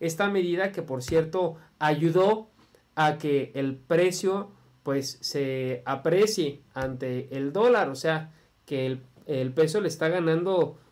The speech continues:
pues, eh, varios metros al dólar, eh, en comparación a como venía comportándose de manera histórica cuando siempre el peso caía. Ahora el peso está firme.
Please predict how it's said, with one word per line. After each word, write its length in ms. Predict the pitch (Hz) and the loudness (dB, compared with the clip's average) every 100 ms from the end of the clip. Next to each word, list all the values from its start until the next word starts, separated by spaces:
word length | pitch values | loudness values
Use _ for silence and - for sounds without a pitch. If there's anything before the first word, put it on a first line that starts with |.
| _ | _
pues, 320 | - 135 127 - | -6 -6 -6 -10
eh, 260 | 131 127 127 | -6 -6 -2
varios 420 | 151 156 175 175 | 0 2 2 2
metros 600 | 160 160 160 165 160 - | 2 2 2 0 0 -4
al 240 | 139 123 120 | -6 -4 -2
dólar, 480 | 139 151 151 151 - _ _ _ | 0 2 2 0 -4 _ _ _
eh, 360 | 127 123 123 123 | -4 -2 -2 -2
en 120 | 127 | -6
comparación 920 | 127 123 127 123 123 156 156 160 160 - _ | -6 -4 -2 -2 0 0 2 0 -2 -10 _
a 180 | - 131 | -6 -6
como 220 | 139 135 | -4 -2
venía 320 | 127 131 147 147 | -2 0 -2 -2
comportándose 680 | 165 135 127 151 151 147 147 | -4 -4 -4 -4 -4 -4 -4
de 80 | |
manera 300 | 127 127 135 | -2 -2 -2
histórica 680 | 147 - 147 143 139 151 151 - _ | -2 -2 -2 -2 -2 -2 -4 -10 _
cuando 260 | - 131 131 | -4 -4 -4
siempre 320 | 127 151 151 | -4 -2 -2
el 100 | 147 | -2
peso 440 | 143 151 147 147 151 | 0 0 0 -2 0
caía. 560 | 139 143 151 143 139 - _ _ | -2 0 2 0 0 -10 _ _
Ahora 300 | - 135 151 | -2 2 2
el 80 | 156 | 2
peso 340 | 156 147 139 151 | 0 -2 0 -2
está 280 | 151 147 | -2 -6
firme. 480 | 135 147 139 135 127 | -6 -6 -4 -4 -6